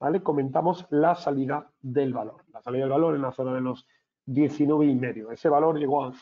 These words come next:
incluso aquí, llegó a tocar la zona de los veinte y medio aproximadamente, y fijaros ahora ya en el nivel en el que se encuentra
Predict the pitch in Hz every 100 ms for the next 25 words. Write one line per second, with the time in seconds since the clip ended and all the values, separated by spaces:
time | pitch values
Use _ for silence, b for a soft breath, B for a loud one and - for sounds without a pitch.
0 | _ - 123 165 131 127 123 156 131 -
1 | _ _ _ 127 135 131 120 143 123 110
2 | 147 131 113 120 117 - _ _ _ _
3 | _ _ 135 180 170 135 151 196 156 127
4 | 131 123 - 156 175 175 175 208 170 170
5 | 165 147 147 156 151 - - 131 131 131
6 | 135 143 - 135 139 123 143 - 131 113
7 | 131 123 131 135